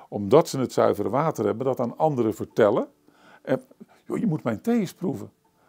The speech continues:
Nou, op die manier, eh, word je ermee geconfronteerd.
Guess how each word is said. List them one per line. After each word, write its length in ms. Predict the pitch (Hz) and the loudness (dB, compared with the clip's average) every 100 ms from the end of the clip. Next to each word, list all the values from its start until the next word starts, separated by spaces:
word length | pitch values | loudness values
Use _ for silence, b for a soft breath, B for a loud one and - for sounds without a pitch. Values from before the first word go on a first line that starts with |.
| _ - | _ -12
Nou, 220 | - - | -10 -10
op 180 | - 117 | -10 -4
die 120 | 170 | -2
manier, 440 | 160 135 131 120 - | -2 -2 0 0 -2
eh, 140 | 185 160 170 | -6 -6 0
word 180 | 151 | 0
je 80 | - | 0
ermee 240 | 117 117 113 | -2 0 -4
geconfronteerd. 760 | - 127 - 117 120 160 - | -4 -8 -8 -4 -4 -4 -10